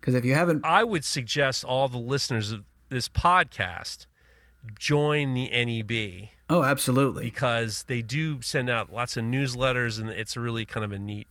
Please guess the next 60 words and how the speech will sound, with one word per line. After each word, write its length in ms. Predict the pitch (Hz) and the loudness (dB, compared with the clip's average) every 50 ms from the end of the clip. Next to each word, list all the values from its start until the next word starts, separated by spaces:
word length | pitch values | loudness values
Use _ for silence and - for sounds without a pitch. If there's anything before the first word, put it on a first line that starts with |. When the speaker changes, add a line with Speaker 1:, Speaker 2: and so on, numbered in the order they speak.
| - - | -18 -16
Speaker 2:
it's 200 | - 110 - - | -14 -12 -8 -8
a, 240 | 104 101 101 92 92 | -8 -8 -8 -8 -10
it's 140 | 110 - | -10 -8
a 60 | 107 101 | -8 -8
neat 300 | 104 107 107 110 110 - - | -8 -8 -8 -10 -10 -10 -10
operation. 680 | - 98 95 - - 98 98 95 95 - - 92 95 98 - - - - - - - | -10 -10 -10 -10 -10 -8 -8 -8 -8 -10 -10 -10 -12 -12 -14 -18 -20 -20 -18 -10 -4
So 240 | - - 196 185 | 0 2 4 4
here's 320 | 185 165 156 247 269 269 - | 4 2 0 0 0 -2 -2
the 80 | - | -4
question 400 | - - 156 147 143 - - 120 | -4 -2 0 0 0 0 -2 -4
I 20 | 120 | -4
have 180 | 117 113 113 | -4 -4 -6
for 140 | - - - | -6 0 2
you. 140 | 180 180 226 | 4 6 6
Speaker 1:
Mm-hmm. 120 | 277 294 294 | 6 4 2
Speaker 2:
The 60 | 269 | -2
president 500 | - - 170 185 190 190 190 185 175 156 | -4 -2 -2 -2 -2 -4 -4 -2 -2 -2
of 60 | 139 | -2
the 60 | - | -4
N 80 | 127 127 | -4 -2
E 100 | 127 123 | -2 -4
B 360 | 113 107 110 107 104 98 98 - _ _ _ _ _ - _ - _ - | -4 -4 -6 -6 -6 -8 -10 -12 _ _ _ _ _ -20 _ -20 _ -10
obviously 460 | - 95 98 98 113 113 - - 123 110 | -2 -2 -2 -2 -2 -4 -6 -6 -8 -8
can't 280 | - - 139 123 113 | -6 -4 -4 -4 -4
speak 260 | - - - 123 117 | -4 -6 -4 -6 -6
to 160 | - - - 113 | -6 -8 -14 -10
your 40 | 104 | -2
dad. 400 | - 160 165 160 156 151 151 139 | 2 4 6 6 6 4 2 -2
We 60 | 131 | -2
gotta 200 | 117 123 113 113 | -2 0 0 0
get 160 | 110 117 110 110 | 0 -2 -2 -2
him 100 | 110 113 | -2 -2
on. 280 | 110 113 117 117 117 | -2 -2 -2 -4 -4
We 100 | 113 113 | -6 -6
gotta 160 | 110 110 110 | -6 -6 -6
get 140 | 104 110 107 110 | -6 -6 -6 -6
a 40 | |
few 200 | 107 - - 117 | -8 -8 -8 -6
pops 360 | - - 147 147 147 - - - | 2 4 4 4 4 2 -2 -4
in 100 | 135 131 | -2 -2
him, 140 | 131 127 123 | -2 -2 -2
and 120 | 117 110 110 | -4 -6 -6
we 140 | 110 110 104 - | -6 -6 -4 0
<laughs> 40 | |
gotta, 280 | - 131 120 110 - 135 | 0 0 0 0 -2 -2
you 280 | 131 - 143 139 131 123 | 0 0 0 0 2 2
know, 60 | 143 | 2
loosen 340 | 139 139 143 143 139 127 120 | 2 2 2 0 0 0 -2
him 40 | 156 | 0
up 200 | 160 170 - - | 0 0 -2 -2
a 20 | 156 | -4
little 120 | 147 143 | -4 -4
bit. 260 | 139 147 143 151 - - - - - - | -4 -4 -6 -6 -8 -14 -20 -16 -8 -6
I 80 | 190 180 | -6 -4
think 160 | 190 190 160 | -4 -4 -6
he's 120 | 160 - | -8 -10
pretty 200 | - - 139 131 | -6 -6 -6 -4
loose, 240 | 127 127 127 123 - | -4 -4 -4 -4 -6
I'm 100 | 117 110 | -6 -8
sure. 400 | - - - 139 131 131 131 | -8 -8 -8 -6 -6 -6 -6